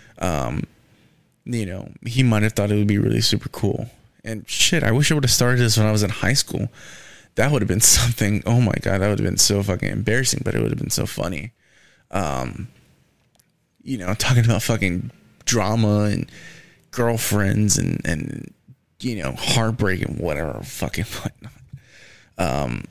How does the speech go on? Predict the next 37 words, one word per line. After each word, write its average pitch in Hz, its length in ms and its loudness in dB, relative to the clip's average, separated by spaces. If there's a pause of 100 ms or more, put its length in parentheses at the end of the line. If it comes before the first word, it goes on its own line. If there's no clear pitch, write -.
(160)
but 110 240 2
no, 107 220 2
I 107 100 2
did 135 220 4
it 131 140 4
at 113 160 -2
the 95 100 0
right 90 240 -2
time, 73 260 0
at 64 120 -6
the - 100 -4
right 69 160 0
place, - 680 -2 (140)
my - 60 -10
podcast. - 640 -18 (1040)
But 196 80 2
anyways, 147 280 4
guys, 120 300 2 (160)
uh, 123 360 2 (720)
yeah, 151 180 -2 (220)
I 123 80 2
think 160 200 0
that's 160 200 2
it 151 140 2
for 143 140 0
this 123 200 2
episode. 127 540 0 (640)
Um, 98 540 0 (1120)
like 117 140 0
I 127 40 0
said, 117 200 0
check 110 160 2
out 123 120 -2
the 117 100 4
other 107 200 2
episodes. 110 760 2 (840)
Please, 170 800 2